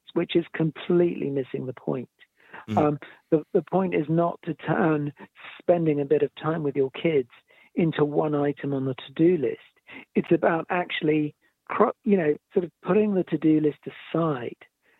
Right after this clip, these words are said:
Speaker 1: and, and rediscovering the, the, the pleasure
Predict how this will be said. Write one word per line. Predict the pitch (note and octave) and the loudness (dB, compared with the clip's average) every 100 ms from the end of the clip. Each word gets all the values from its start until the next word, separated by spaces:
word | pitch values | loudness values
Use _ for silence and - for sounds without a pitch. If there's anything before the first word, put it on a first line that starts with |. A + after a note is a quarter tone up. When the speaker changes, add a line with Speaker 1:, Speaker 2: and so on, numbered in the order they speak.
| _ _ | _ _
Speaker 1:
and, | E3+ D#3 D#3 D#3 - _ _ _ _ _ | 0 2 2 -2 -6 _ _ _ _ _
and | E3 D#3+ D3+ - | -2 0 -2 -2
rediscovering | E3 F#3 E3 - - E3 D#3 D#3 D#3 F3+ - - | 4 4 2 -2 0 2 2 0 -2 -6 -10 -6
the, | C#3+ D3+ D3+ - _ | 2 2 2 -2 _
the, | D#3 D3+ D3+ - | 0 2 2 -2
the | D3+ - | -4 -4
pleasure | - E3 F3 D#3+ D3 - | -2 0 2 0 -4 -8